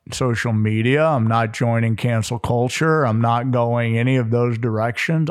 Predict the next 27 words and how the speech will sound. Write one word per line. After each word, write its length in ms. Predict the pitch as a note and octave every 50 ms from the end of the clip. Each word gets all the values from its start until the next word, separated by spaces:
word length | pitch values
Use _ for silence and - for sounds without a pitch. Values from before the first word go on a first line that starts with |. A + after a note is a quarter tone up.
| - -
All 300 | C#3+ C3 C3 C3+ C#3+ D3+
of 160 | D3 C3+ B2
that 320 | B2 A#2+ A#2+ B2+ C#3 C#3+
is 240 | F3 C#3 A#2+ G#2+ G2+
wrong. 320 | A2+ A2+ A2+ A#2+ C3+ C#3+ C3+
I 80 | C3+
hope 200 | C3 C3+ C3 C3
every 380 | C3+ B2+ B2 A#2+ B2+ C3 B2 A#2
young 400 | A2+ A2+ A#2 A2+ A#2+ B2+ C3+ C3+
person 580 | - - C#3 C#3+ C#3+ C#3 - D#3 D#3 D#3 D3+ - - - - - - - - - - -
who 300 | - - D3+ C#3 C3+ B2+
is 260 | B2 A#2+ A#2+ A2+ G#2
part 460 | - - - - B2 B2+ B2 B2+ B2+ -
of 280 | - C3 A#2+ A2+ G#2+ - _ _ -
a 60 | B2
local 420 | A#2 A2+ A#2 A#2 A#2 - - B2 G#2
church 520 | - - - B2+ A#2+ B2+ D#3+ E3+ - - A3 -
and 200 | B2+ A#2+ A2+ A2+
hearing 420 | A#2 B2 B2+ B2+ B2+ B2+ B2+ B2+
us 220 | B2 A#2+ A#2 - -
today 500 | - B2+ A#2 A#2 A#2+ A#2+ B2+ C#3+ D#3+ - - - - - - - - _ _ -
understands 920 | C#3 C3 B2 A#2+ A#2 A2+ - - - - A#2+ A#2+ B2 B2 C3+ C#3+ C3 A#2
that 220 | A#2+ A2+ B2 - -
all 260 | B2+ B2 C3 C3+ D3
of 120 | D#3 D3 C#3+
that 220 | D#3 D3 C#3+ C#3+ C#3
response 680 | B2+ A#2 - - - - A#2+ A#2+ A#2 A#2 A2+ G#2+ -